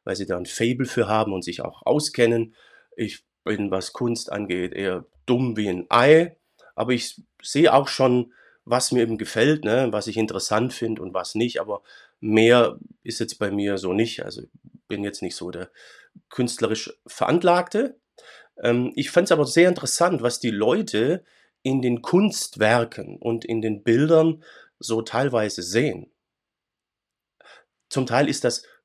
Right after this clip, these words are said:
komplett verschieden. Der eine versteht das Kunstwerk so und sieht das darin und der andere sieht was komplett anderes darin und der, der, der,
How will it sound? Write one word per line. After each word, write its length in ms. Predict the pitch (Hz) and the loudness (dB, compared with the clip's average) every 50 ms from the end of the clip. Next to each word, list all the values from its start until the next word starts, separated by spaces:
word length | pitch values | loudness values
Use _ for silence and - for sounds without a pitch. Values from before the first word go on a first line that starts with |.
| _ _ | _ _
komplett 580 | - - 165 202 240 240 - 147 180 190 - | 0 2 4 4 2 0 0 0 0 0 0
verschieden. 540 | - - 147 - - - - 185 190 160 139 | -4 -6 -4 -4 -2 -4 -4 -4 -4 -2 0
Der 120 | 120 107 113 | 0 0 0
eine 260 | 117 127 143 143 - | 0 0 0 -2 -4
versteht 280 | - 117 - - 127 | -6 -8 -8 -6 -6
das 160 | 123 117 - - | -6 -6 -8 -8
Kunstwerk 540 | - 139 135 131 - - - 117 117 - | -8 -8 -8 -8 -6 -4 -2 -2 -2 -2
so 180 | - - 156 160 | -4 -4 -2 0
und 120 | 151 131 113 | 0 -2 -2
sieht 180 | 120 117 - _ - - _ _ _ _ _ | -4 -6 -6 _ -16 -20 _ _ _ _ _
das 380 | - 143 156 170 - - - - | 2 2 2 2 -2 -6 -2 -2
darin 360 | 131 120 107 113 120 113 110 | 0 0 2 2 0 0 0
und 120 | 110 110 110 | 0 0 0
der 100 | - - | 0 2
andere 240 | 123 151 151 131 | 2 2 4 2
sieht 180 | 123 - 131 120 | 0 -2 -2 -2
was 220 | 120 120 - - _ - - - _ _ _ | -2 -2 -4 -6 _ -20 -20 -20 _ _ _
komplett 600 | - - 156 156 151 - 117 139 165 170 - - | 2 6 6 6 6 4 4 4 4 4 2 2
anderes 400 | - 147 190 185 170 147 - - | 2 4 4 4 4 2 0 0
darin 360 | - 117 107 104 113 110 110 | 0 0 2 2 2 0 0
und 200 | 110 - 117 110 | 0 0 0 2
der, 180 | 117 110 107 - - - - - - - _ _ | 2 2 2 0 -4 -12 -20 -20 -20 -20 _ _
der, 220 | - 120 113 113 110 | 2 4 4 4 4
der, 360 | 113 117 117 113 107 104 | 4 2 4 4 2 0